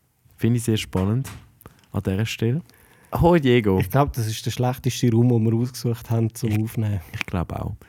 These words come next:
Speaker 1: Das ist übrigens schon der Raum, wo wir letzte Woche drin gsi sind.
Speaker 2: Ja.
Speaker 1: Wo steht, der jemand reingekommen ist.
Speaker 2: Ja, nächstes Mal gibt's einen anderen Raum, wenn wir
Speaker 1: Gut.
Speaker 2: wieder da sollten aufnehmen.
Speaker 1: Also, Diego,
Speaker 2: Okay,
Speaker 1: hau
Speaker 2: ähm,
Speaker 1: raus. Das grande Finale.
Speaker 2: Hau raus. Also,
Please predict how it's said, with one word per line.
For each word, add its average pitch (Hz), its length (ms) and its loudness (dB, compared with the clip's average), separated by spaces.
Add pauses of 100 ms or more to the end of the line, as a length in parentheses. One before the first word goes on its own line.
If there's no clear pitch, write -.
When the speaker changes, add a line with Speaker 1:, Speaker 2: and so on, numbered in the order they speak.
(160)
Speaker 1:
Das 110 80 -4
ist - 20 2
übrigens 113 320 2
schon 104 100 0
der 98 320 2
Raum, 98 240 -2
wo 95 80 -2
wir 95 120 0
letzte 90 320 -4
Woche 98 260 -6
drin 95 240 -4
gsi 92 260 -8
sind. 95 360 -6
Speaker 2:
Ja. 101 500 -8
Speaker 1:
Wo 90 440 0
steht, 92 400 -4
der 95 100 -2
jemand - 160 -6
reingekommen 98 560 -4
ist. - 160 -12 (680)
Speaker 2:
Ja, 98 320 -4 (320)
nächstes 113 300 -2
Mal 113 120 -2
gibt's - 220 -10
einen 107 100 -2
anderen 95 380 -4
Raum, 87 280 -8 (160)
wenn 120 160 2
wir 117 80 4
Speaker 1:
Gut. 113 80 2
Speaker 2:
wieder 117 160 -2
da 110 260 -4
sollten 107 400 -10
aufnehmen. 113 280 -14 (240)
Speaker 1:
Also, 120 500 6
Diego, 123 380 6
Speaker 2:
Okay, 110 360 2 (260)
Speaker 1:
hau 123 320 8
Speaker 2:
ähm, 143 100 2
Speaker 1:
raus. 135 260 6
Das 95 680 0
grande 123 380 4
Finale. 117 680 6
Speaker 2:
Hau 143 40 4
raus. 131 180 0 (280)
Also, 143 580 2